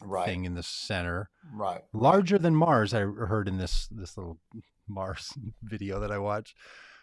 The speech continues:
Speaker 2: Uh,
Speaker 1: True.
Speaker 2: and so that's partly why Mars cooled faster is because the, I don't know, the size of, you know, whatever the core and so on.
Speaker 1: Yeah.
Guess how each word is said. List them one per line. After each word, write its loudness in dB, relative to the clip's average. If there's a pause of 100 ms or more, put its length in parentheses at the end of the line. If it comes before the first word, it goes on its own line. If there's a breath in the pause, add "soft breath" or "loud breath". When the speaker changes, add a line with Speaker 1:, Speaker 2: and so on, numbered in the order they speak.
Speaker 2:
Uh, 4
Speaker 1:
True. 2
Speaker 2:
and 0
so -2
that's 0
partly 2
why 2
Mars 0 (120)
cooled 0
faster -2
is -8
because -10
the, -8 (340)
I -12
don't -10
know, -12
the -10
size -4
of, -12 (320)
you -8
know, -6
whatever 0
the -14
core -8
and -14
so -10
on. -10 (160)
Speaker 1:
Yeah. -4